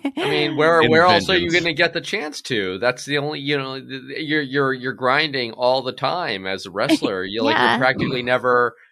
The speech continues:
Speaker 1: not at an event like that.
Speaker 2: <laughs>
Speaker 3: Yeah. Anyways. Uh, it was a
Speaker 2: Uh,
Speaker 3: good House of Black promo, though.
Speaker 1: Oh, yeah.
Speaker 2: Yeah,
Speaker 1: I thought
Speaker 2: it was
Speaker 1: so.
Speaker 2: a little less spooky than normal, uh,
Speaker 3: Mm-hmm.
Speaker 2: because, like, it wasn't just Julia, uh,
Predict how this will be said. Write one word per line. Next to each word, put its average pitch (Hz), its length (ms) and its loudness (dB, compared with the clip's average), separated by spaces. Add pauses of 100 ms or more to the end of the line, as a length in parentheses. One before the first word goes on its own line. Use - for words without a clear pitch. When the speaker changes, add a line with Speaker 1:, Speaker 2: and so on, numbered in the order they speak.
(120)
Speaker 1:
not 131 380 0
at 92 220 -2
an 101 140 -6
event 90 360 -2
like 82 220 -6
that. 80 300 -6 (600)
Speaker 2:
<laughs> - 720 0
Speaker 3:
Yeah. 202 540 2 (1300)
Anyways. 170 580 -6 (1000)
Uh, 202 340 4
it 269 80 2
was 302 120 4
a - 40 6
Speaker 2:
Uh, 226 140 6
Speaker 3:
good 311 240 2 (220)
House 220 280 2
of 202 80 -2
Black 185 280 2
promo, 175 340 -2
though. 147 300 -2 (480)
Speaker 1:
Oh, 175 120 2
yeah. 185 200 4
Speaker 2:
Yeah, 113 280 6
Speaker 1:
I 73 140 -4
thought - 180 -8
Speaker 2:
it 160 40 8
was 165 120 8
Speaker 1:
so. 165 80 4
Speaker 2:
a - 20 4
little 214 220 6
less 180 180 6
spooky 139 460 2
than 156 180 4
normal, 165 600 4
uh, 107 500 6
Speaker 3:
Mm-hmm. 214 100 4
Speaker 2:
because, 107 280 2
like, 101 220 2
it 117 100 2
wasn't 110 320 2
just 95 200 -6
Julia, 98 440 2
uh, 80 500 2